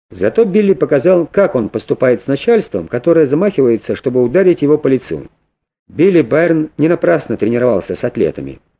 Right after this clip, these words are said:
Кулак штурмана рассек пустой воздух. Вялое тело с осоловелыми глазами, казавшееся за минуту до того неспособным ни на что, мгновенно преобразилось. Перед штурманом стоял упругий детина, ловкий, как кошка,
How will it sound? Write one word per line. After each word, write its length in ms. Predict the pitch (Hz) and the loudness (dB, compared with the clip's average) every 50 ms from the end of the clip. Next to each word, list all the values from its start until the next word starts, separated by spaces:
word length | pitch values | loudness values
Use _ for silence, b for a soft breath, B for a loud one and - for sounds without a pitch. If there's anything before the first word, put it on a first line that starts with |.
| _ _ _ _ _ _ _ | _ _ _ _ _ _ _
Кулак 260 | - 101 131 160 165 | 0 0 2 2 0
штурмана 640 | - - - 180 165 170 165 156 151 151 151 143 - - | -2 -2 0 2 2 4 2 4 4 4 2 0 -2 -2
рассек 480 | - - 135 - - - 180 180 185 - | -2 -2 -2 -2 0 0 0 0 0 -2
пустой 320 | - 147 - - 156 151 | -4 -4 -2 0 0 2
воздух. 480 | 127 117 101 85 71 73 78 71 - _ _ _ _ _ _ _ _ _ _ _ _ _ _ _ | 2 2 0 0 0 -4 -10 -12 -12 _ _ _ _ _ _ _ _ _ _ _ _ _ _ _
Вялое 440 | 104 92 120 151 143 135 131 131 120 | -4 -2 0 2 2 2 2 0 0
тело 340 | - - 165 165 151 135 113 | 0 2 2 4 4 2 2
с 120 | - - _ | -2 -10 _
осоловелыми 640 | _ 110 - - 110 110 113 139 147 135 131 120 113 | _ -8 -4 -2 0 2 2 4 4 2 2 0 0
глазами, 500 | 98 101 98 95 110 151 160 147 139 131 | 0 0 0 2 0 0 0 0 0 -2
казавшееся 720 | 123 - 113 101 151 160 143 - 131 117 107 - - 110 95 | -2 -6 -2 0 0 -2 0 -2 -2 -2 -2 0 -2 -4 -2
за 100 | - 117 | 0 0
минуту 380 | 139 151 156 156 143 - 104 | 0 2 2 2 2 0 -2
до 140 | 82 101 104 | -2 -2 -2
того 380 | - 127 123 131 127 107 87 b b b b b - | -2 0 2 2 2 0 0 b b b b b -6
неспособным 720 | 127 117 - - 135 - - 165 156 143 139 135 117 107 | -6 -4 -2 -4 -4 0 2 2 2 4 2 0 0 0
ни 80 | 104 101 | -2 -2
на 120 | 104 107 | -4 -4
что, 380 | - - - 190 190 175 170 - - | -6 -2 0 2 2 2 0 -2 -4
мгновенно 580 | 98 92 107 117 135 151 202 220 196 185 180 160 | -4 -4 -2 0 2 2 2 2 2 2 0 0
преобразилось. 800 | - 151 151 135 135 135 127 95 87 76 71 65 - - _ _ _ _ _ _ _ _ _ _ _ _ _ _ _ _ _ - | 2 0 0 2 2 0 0 0 -2 -4 -4 -6 -12 -16 _ _ _ _ _ _ _ _ _ _ _ _ _ _ _ _ _ -2
Перед 140 | 95 113 101 | -2 -2 -2
штурманом 560 | - - - 190 185 180 175 165 160 151 139 | -4 0 2 2 4 4 4 2 2 0 0
стоял 400 | - - 135 147 160 151 151 - | 0 0 2 2 2 2 0 0
упругий 440 | _ 139 - - 175 180 151 131 135 | _ -4 0 2 2 2 2 0 -2
детина, 540 | 120 135 143 - - 165 147 120 92 76 60 - | -2 -2 -4 -2 0 0 0 0 -2 -6 -6 -6
ловкий, 440 | 78 95 160 - - - - 78 78 | -2 0 0 0 0 -4 -12 -14 -12
как 280 | - - 82 - _ | -8 -10 -10 -10 _
кошка, 460 | - 82 85 - - - 98 80 71 | 0 0 0 0 -2 -6 -6 -6 -6